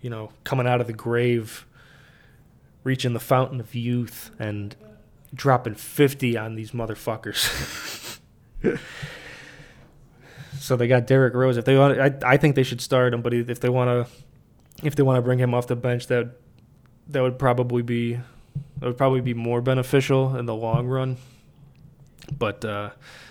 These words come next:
but they have, they have a rejuvenated Derrick Rose at their disposal to also use, and, uh, a new offensive power forward and a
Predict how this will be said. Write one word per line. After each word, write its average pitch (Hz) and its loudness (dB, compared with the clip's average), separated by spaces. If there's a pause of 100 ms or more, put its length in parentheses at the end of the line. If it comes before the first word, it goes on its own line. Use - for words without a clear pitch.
(500)
but 117 -6
they 120 2
have, 123 0 (520)
they 143 -2
have 135 4
a 127 4
rejuvenated 127 0
Derrick 120 0
Rose 113 -4 (100)
at 117 -10
their 107 -8
disposal 104 -12 (500)
to 113 -8
also 107 -2
use, 117 -4
and, 107 -6
uh, 101 -6 (920)
a 120 -6
new 117 -2 (140)
offensive 127 -4
power 139 8
forward 143 0
and 120 -2
a 113 -6